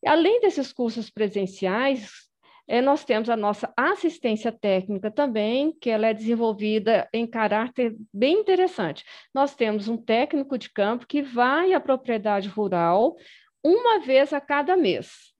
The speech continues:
Ele fica quatro horas naquela propriedade, trabalhando em conjunto com o produtor,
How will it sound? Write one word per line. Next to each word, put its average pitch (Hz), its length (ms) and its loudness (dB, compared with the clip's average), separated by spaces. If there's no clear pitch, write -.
Ele 208 140 -4
fica 247 320 -6
quatro 349 500 2
horas 247 340 4
naquela 196 360 -2
propriedade, 185 920 -4
trabalhando 254 720 2
em 262 80 0
conjunto 302 720 -2
com - 80 -10
o - 80 -8
produtor, 202 680 -2